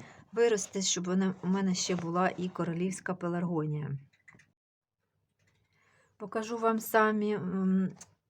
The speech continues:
живці, як вони тут виглядають. Бачите, от в таких невеличких, а, об'ємчиках, невеличкого об'єму, тут корінці. І були вони так поставлені в невеличкі стаканчики, такі,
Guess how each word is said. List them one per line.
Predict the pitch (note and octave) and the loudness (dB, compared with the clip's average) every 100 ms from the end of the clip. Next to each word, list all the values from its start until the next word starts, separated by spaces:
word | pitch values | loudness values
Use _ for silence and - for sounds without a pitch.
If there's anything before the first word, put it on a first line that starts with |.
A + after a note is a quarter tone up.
| _ _ _ - | _ _ _ -4
живці, | G3 G#3+ - - G4 | -2 -2 -4 0 4
як | F4+ G#3 F#3+ | 4 2 -2
вони | F#3 F#3+ F#3+ F#3+ - _ _ _ _ _ _ _ _ | 2 4 4 2 -4 _ _ _ _ _ _ _ _
тут | - F#3 F#3+ - - - | -6 -6 -6 -16 -16 -6
виглядають. | F3+ F#3+ G3+ G3+ F3 E3 E3 | 0 0 2 0 0 -2 -2
Бачите, | B3+ D4 - F#3+ | -4 -4 -4 -4
от | F#3 | -4
в | |
таких | - F#3 - F#3 - - _ _ _ _ - | -6 -10 -6 -8 -8 -20 _ _ _ _ -10
невеличких, | G3+ G#3 G#3 G3+ F#3 F3 - F3 F3 - - _ _ _ _ _ _ _ _ _ _ B3 | -6 -2 0 2 0 0 -6 -6 -6 -8 -20 _ _ _ _ _ _ _ _ _ _ -6
а, | E3+ E3+ - | -4 -2 -2
об'ємчиках, | F3+ F#3+ C#4+ G#4 G4+ - D#4+ C#4+ - - - | -2 -2 -2 -4 -4 -10 -6 -6 -6 -16 -8
невеличкого | G3+ G3 F#3+ F#3 - F#3+ F#3+ | -4 -2 -2 -2 -4 -4 -2
об'єму, | F#3+ C4 E4 G3+ | -2 -4 -4 -4
тут | F#3+ G3+ | -6 -10
корінці. | - F#3+ F#3+ F#3+ - D4+ E4 - - - | -8 -2 0 0 0 -4 -4 -18 -20 -8
І | A#3 | -4
були | G#3 G3+ | 2 4
вони | G3 F#3+ | 4 2
так | F#3+ | 0
поставлені | - F#3 - F#3+ F#3 F#3 F3+ | -6 -6 0 2 4 4 4
в | |
невеличкі | F3+ F3 E3+ F3 - | 4 2 0 -4 -8
стаканчики, | F#3 - B3+ G#4 G4+ E4+ D#4 | -10 -8 0 0 0 -10 -12
такі, | C4 - G3+ | -18 -14 -16